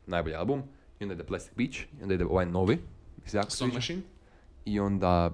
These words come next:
Speaker 1: bi
Speaker 2: Svi
Speaker 1: rekao,
Speaker 2: ostali.
Speaker 1: uh, da, Humans in Now Now su mi onako
Speaker 2: E, ali two thousand one je jako, jako dobar album. Tu ta-, to je njihov prvi studio album, to
Speaker 1: Da.
Speaker 2: je isto jako, jako vrijedno slušanje. Nije za svih,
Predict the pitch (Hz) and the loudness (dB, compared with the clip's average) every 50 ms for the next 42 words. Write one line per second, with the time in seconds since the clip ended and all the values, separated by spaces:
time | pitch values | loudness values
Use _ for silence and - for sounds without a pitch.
0 | - - - - 85 85 87 - - 90 87 85 82 82 - - - - - 87 | -4 -6 -4 0 0 2 2 2 4 4 4 4 4 2 0 -4 -10 -10 -8 -6
1 | 85 82 80 80 80 80 78 - 85 85 87 82 80 - 104 98 95 92 87 87 | -4 -2 -2 -2 -2 -4 -4 -6 -4 0 0 0 0 0 -2 -2 -2 -2 -2 -2
2 | 87 87 90 87 82 80 - - 82 78 76 78 78 - 85 76 - - - - | -2 -2 0 -2 -2 -4 -4 -6 -8 -6 -6 -6 -6 -6 -6 -8 -8 -10 -16 -14
3 | - 139 143 147 151 - - - 139 139 139 143 - 170 160 156 151 143 139 135 | -10 -10 -10 -10 -10 -10 -8 -6 -6 -6 -6 -6 -6 -6 -4 -4 -4 -4 -4 -4
4 | 131 123 127 127 123 120 113 110 110 110 - - 120 113 - - - 69 - - | -4 -4 -4 -4 -4 -4 -4 -6 -6 -8 -10 -12 -12 -14 -14 -14 -14 -16 -14 -14
5 | - - - - - - - - _ _ _ _ - 127 123 127 120 120 - 131 | -16 -18 -18 -18 -20 -20 -20 -20 _ _ _ _ -14 -12 -12 -12 -10 -8 -6 -6
6 | 123 120 - 120 - - 127 117 113 - - 131 127 127 120 117 120 120 101 - | -6 -6 -8 -12 -12 -12 -10 -10 -10 -8 -8 -8 -8 -6 -6 -6 -6 -4 -2 -2
7 | 170 - - - 127 117 117 117 110 - - 110 113 - 123 120 123 120 120 117 | -2 -2 -2 -4 -6 -6 -6 -6 -6 -8 -8 -10 -10 -8 -6 -6 -4 -4 -6 -6
8 | - - 143 - 143 135 127 120 123 135 139 143 131 123 120 - 147 147 143 - | -6 -6 -6 -4 -4 -4 -4 -4 -4 -2 -2 -4 -4 -6 -6 -6 -6 -6 -8 -10